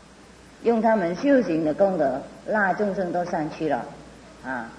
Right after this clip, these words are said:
不用等到我们的今天来这里听什么经典，讲什么东西。所以我们每次都问自己啊，佛菩萨那么慈悲，听说上信佛就会解脱，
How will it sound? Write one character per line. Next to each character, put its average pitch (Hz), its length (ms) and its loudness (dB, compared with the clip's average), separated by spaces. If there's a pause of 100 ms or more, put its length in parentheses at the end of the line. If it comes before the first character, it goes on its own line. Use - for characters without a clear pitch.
(160)
不 208 80 0
用 247 220 4
等 165 240 4
到 185 180 6
我 143 80 4
们 143 260 2
的 160 120 2
今 185 200 0
天 180 200 4
来 135 160 0
这 170 180 4
里 143 200 2
听 208 220 2
什 151 160 0
么 143 140 2
经 180 240 -2
典， 143 260 4 (380)
讲 135 160 0
什 123 140 -2
么 127 120 4
东 139 160 0
西。 135 160 -4 (1040)
所 247 140 4
以 208 280 2 (240)
我 202 140 2
们 262 140 4
每 196 280 4
次 262 160 2
都 262 100 8
问 269 200 6
自 233 100 4
己 196 220 2
啊， 160 160 2 (800)
佛 254 220 4
菩 277 160 4
萨 277 300 4
那 277 120 2
么 233 160 0
慈 180 260 -8
悲， 208 220 4 (800)
听 311 200 4
说 285 380 4 (260)
上 302 220 6
信 285 240 4
佛 185 240 8
就 240 320 6 (220)
会 269 140 4
解 196 200 4
脱， 214 340 6